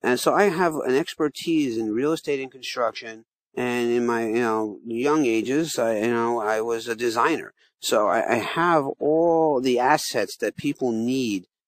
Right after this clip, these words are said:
to tap into. So when I go into a house and I see an electrical panel that's overloaded,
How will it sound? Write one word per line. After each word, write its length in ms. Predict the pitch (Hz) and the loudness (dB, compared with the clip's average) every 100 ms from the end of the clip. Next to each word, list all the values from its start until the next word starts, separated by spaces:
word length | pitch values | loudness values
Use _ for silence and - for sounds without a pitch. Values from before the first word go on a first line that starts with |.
| _ | _
to 60 | - | -20
tap 340 | - 135 127 | -2 0 0
into. 360 | 131 113 101 - - _ | -2 -2 -4 -6 -8 _
So 100 | - | -2
when 100 | 170 | 0
I 40 | 185 | 2
go 160 | 190 | 2
into 180 | 180 156 | 2 0
a 60 | 143 | 0
house 340 | 151 143 123 | 2 2 0
and 80 | 113 | -4
I 60 | |
see 160 | 120 - | -6 -4
an 80 | 135 | -4
electrical 480 | 117 127 - - - | -2 -2 -4 -8 -10
panel 400 | - 107 98 98 | -4 -2 -2 -2
that's 180 | 95 - | -6 -4
overloaded, 920 | - 139 139 139 98 101 98 82 90 | 0 0 2 0 0 0 0 0 -2